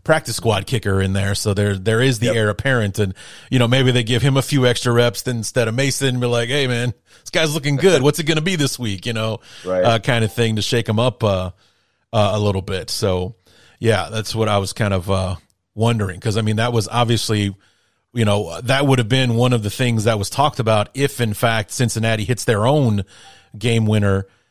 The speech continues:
Speaker 1: uh, in overtime, is that, uh, you know, wh-, what's the story? Or, you know,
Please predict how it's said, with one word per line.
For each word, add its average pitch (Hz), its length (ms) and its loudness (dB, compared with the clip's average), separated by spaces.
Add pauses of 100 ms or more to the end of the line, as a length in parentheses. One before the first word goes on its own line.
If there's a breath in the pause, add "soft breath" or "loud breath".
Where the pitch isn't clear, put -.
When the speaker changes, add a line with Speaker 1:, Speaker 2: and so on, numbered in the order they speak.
(140)
Speaker 1:
uh, 107 260 2
in 110 120 0
overtime, 110 640 2
is 95 220 -4
that, 101 320 -2
uh, 95 280 -2 (640)
you 107 120 0
know, 95 400 0
wh-, - 320 -18
what's 123 280 -2
the 120 80 -6
story? 135 280 2
Or, 127 120 4
you 139 200 0
know, 117 280 0